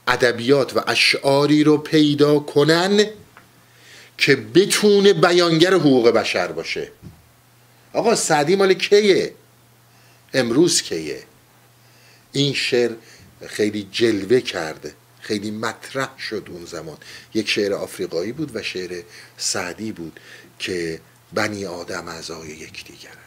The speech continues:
که در آفرینش ز یک گوهرند. بگیم: «آقا، میندازیمش دور، این حرف کهنه است.»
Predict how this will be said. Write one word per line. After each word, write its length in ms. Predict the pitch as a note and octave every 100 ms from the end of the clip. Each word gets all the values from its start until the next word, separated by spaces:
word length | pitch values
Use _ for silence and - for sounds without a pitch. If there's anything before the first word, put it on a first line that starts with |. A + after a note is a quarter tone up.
| _ - _ _ _ _ _ _ _ _ _ _ -
که 120 | G2+
در 220 | G2 F2+
آفرینش 840 | E2 E2+ D#2+ F2 E2 D#2+ E2 D#2+
ز 60 | -
یک 200 | - - -
گوهرند. 360 | - - - - _ _ _ _ _ _ _ _ _ _ _ _ - - - -
بگیم: 200 | D3 F#3+
«آقا، 140 | F#3
میندازیمش 580 | F3+ A3+ A3+ A#3 A#3 -
دور، 120 | A3
این 100 | A3
حرف 260 | G#3 G#3 -
کهنه 380 | E3 D#3+ - D#3+
است.» 460 | D3 - - -